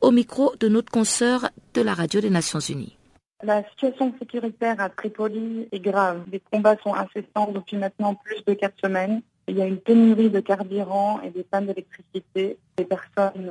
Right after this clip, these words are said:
Speaker 2: qui vivent à Tripoli n'ont pas accès aux produits de base, y compris l'eau et de la nourriture. Elles se retrouvent aujourd'hui dans une situation très difficile.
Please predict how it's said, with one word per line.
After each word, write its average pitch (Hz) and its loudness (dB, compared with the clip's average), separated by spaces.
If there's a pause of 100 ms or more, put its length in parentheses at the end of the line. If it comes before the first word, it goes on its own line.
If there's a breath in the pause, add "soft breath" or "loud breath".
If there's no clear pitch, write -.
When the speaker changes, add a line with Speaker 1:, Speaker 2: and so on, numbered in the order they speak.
Speaker 2:
qui 185 -8
vivent 185 0
à 180 2
Tripoli 196 -2
n'ont 180 0
pas 196 4
accès 190 -4
aux 185 -2
produits 185 -6
de 170 -8
base, 196 4 (140)
y 196 -12
compris 202 -8
l'eau 208 0
et 190 -12
de 170 -12
la 175 -8
nourriture. 180 -12
Elles - -20 (180)
se - -10
retrouvent 202 -6
aujourd'hui 185 4
dans 185 0
une 170 -12
situation 190 -8
très 190 -4
difficile. - -10